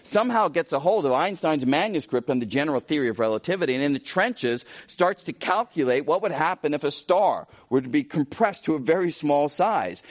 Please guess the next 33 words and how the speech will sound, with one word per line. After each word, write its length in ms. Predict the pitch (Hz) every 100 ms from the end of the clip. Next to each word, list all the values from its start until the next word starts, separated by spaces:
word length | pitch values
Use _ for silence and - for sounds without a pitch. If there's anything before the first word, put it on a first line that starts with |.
| -
and 160 | 127 131
realizes 500 | 185 180 147 143 139
the 80 | 135
possibility 580 | - 143 139 123 135
that 60 | 151
there 80 | 143
might 240 | 127 135
be 80 | 156
these 200 | 151 143
things 260 | 135 131 -
called 440 | 139 123 127 104
now 360 | 120 151 113 135
black 400 | 123 127 156 -
holes. 560 | 165 247 127 - - _ _ _ -
Nobody 340 | 110 117 117 110
believes 460 | 104 104 120 123
that 220 | 123 120
they 120 | 117 107
could 300 | - 110 -
possibly 560 | 123 - 113 110 80
exist. 680 | 98 90 107 143 247 - - - - - -
And 400 | 110 123 131 127
over 280 | 123 123 113
time, 540 | 107 127 127 156 156 127
mechanisms 580 | 135 156 143 151 175
for 160 | - 120
their 100 | 117
formation 720 | - 120 110 113 135 156 156
are 100 | 107
studied. 680 | - - - 101 117 185 -
People 220 | 113 127
begin 300 | 117 131 127
to 280 | - 117